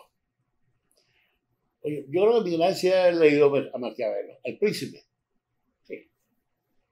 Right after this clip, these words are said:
Quien no se haya leído El Príncipe, no está en nada. Es como los comunistas de este país.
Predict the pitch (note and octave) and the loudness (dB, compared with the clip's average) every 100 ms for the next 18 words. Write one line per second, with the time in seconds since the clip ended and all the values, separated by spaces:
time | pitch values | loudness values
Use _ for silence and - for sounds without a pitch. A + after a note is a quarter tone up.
0 | _ _ _ _ _ _ _ G#2+ A2 A#2 | _ _ _ _ _ _ _ -16 -14 -4
1 | C3+ C#3+ D3 C3+ C#3 D3+ D3 E3 D#3+ D#3+ | 0 2 2 0 -2 -6 -10 -10 -12 -14
2 | - _ - - - - - _ A#2 A2+ | -16 _ -14 -12 -16 -20 -20 _ -12 -4
3 | C3 B2 A#2+ A2+ - - _ - D#3+ A3+ | -4 -2 -4 -4 -6 -16 _ -6 2 6
4 | A#3+ G3+ D#3 D3+ F3+ G#3+ G3+ G3+ F#3 F3 | 8 6 6 4 4 6 6 6 4 6
5 | G#3+ - - | 6 6 -4